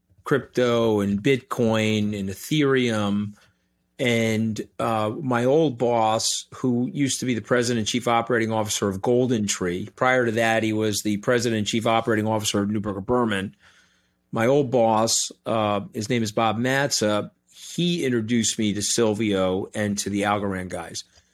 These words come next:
because he said to me, "Listen, the trilemma, the blockchain trilemma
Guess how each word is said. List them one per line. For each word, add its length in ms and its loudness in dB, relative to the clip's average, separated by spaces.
because 220 0
he 80 2
said 260 2
to 60 0
me, 320 0
"Listen, 640 0
the 420 2
trilemma, 840 2
the 300 0
blockchain 640 2
trilemma 880 0